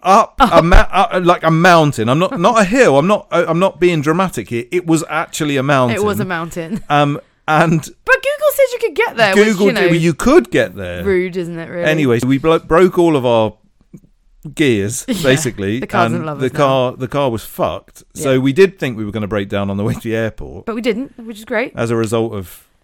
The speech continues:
Speaker 1: going up that mountain, because it's
Speaker 2: Yeah.
Speaker 1: what she would have wanted.
Speaker 2: Exactly.
Speaker 1: Um,
Speaker 2: But
Speaker 1: but
Speaker 2: we
Speaker 1: we
Speaker 2: did
Speaker 1: did.
Speaker 2: everything
Speaker 1: No, we
Speaker 2: right.
Speaker 1: did.
Speaker 2: We did
Speaker 1: Yeah.
Speaker 2: everything right. So we get on our plane thinking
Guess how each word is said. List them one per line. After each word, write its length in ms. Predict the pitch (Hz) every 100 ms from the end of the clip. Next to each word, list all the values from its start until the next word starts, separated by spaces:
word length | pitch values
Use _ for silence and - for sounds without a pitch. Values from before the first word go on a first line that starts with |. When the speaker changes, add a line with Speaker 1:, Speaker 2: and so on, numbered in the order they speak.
| _ _ _ _ -
Speaker 1:
going 240 | 131 123 110
up 100 | 107
that 100 | 104
mountain, 280 | 107 95 92
because 140 | 381
it's 60 | 330
Speaker 2:
Yeah. 140 | 226
Speaker 1:
what 80 | 214
she 80 | 214
would 80 | 196
have 80 | 190
wanted. 300 | 196 80 95
Speaker 2:
Exactly. 600 | 92 165 - 151 147 156 -
Speaker 1:
Um, 540 | 104 107 101 104 98 - - _ _ -
Speaker 2:
But 360 | 302 330 - _ _ -
Speaker 1:
but 120 | 277
Speaker 2:
we 60 |
Speaker 1:
we 60 | 330
Speaker 2:
did 100 | 339
Speaker 1:
did. 60 | 311
Speaker 2:
everything 320 | 311 330 -
Speaker 1:
No, 60 |
we 60 | 349
Speaker 2:
right. 100 | 226
Speaker 1:
did. 60 | 190
Speaker 2:
We 80 | 233
did 120 | 262
Speaker 1:
Yeah. 60 | 269
Speaker 2:
everything 300 | 208 311 311
right. 420 | 240 170 151 - _ - -
So 100 | -
we 80 | 285
get 120 | 294 294
on 80 |
our 100 | 294
plane 480 | 285 254 254 294 294 -
thinking 520 | 247 226 233 220 214